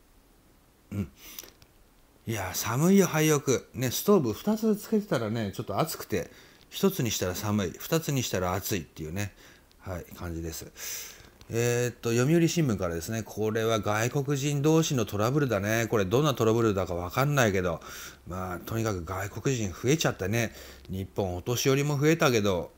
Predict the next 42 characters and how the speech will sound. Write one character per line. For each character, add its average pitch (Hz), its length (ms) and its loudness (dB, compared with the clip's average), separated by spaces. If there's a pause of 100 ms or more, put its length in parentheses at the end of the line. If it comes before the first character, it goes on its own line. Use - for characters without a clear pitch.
(120)
ね、 110 500 -4
あ 92 200 -6
の、 76 720 -8 (140)
外 95 260 -6
国 113 240 -4
人 120 160 -4
も 92 120 -6
増 98 100 -4
え 117 60 0
ち - 80 -2
ゃ 117 60 2
っ 101 40 -4
て 95 120 -6
ね。 101 320 0 (880)
こ - 120 -12
れ 85 100 -8
外 90 280 -8
国 120 200 -4
人 131 180 -2
同 147 160 4
士 135 80 -4
の 123 80 0
ト 117 80 -4
ラ 113 120 2
ブ 113 100 2
ル 95 80 4
よ。 85 160 -2 (200)
う 98 40 -6
ん。 85 80 -6 (600)
え 101 160 2
ー、 92 40 0
群 123 140 4
馬 165 140 6
県 131 220 4
伊 127 80 4
勢 175 180 2
崎 185 220 6
市 160 140 0
の 123 100 2
民 139 240 2
家 110 140 4
で 107 380 4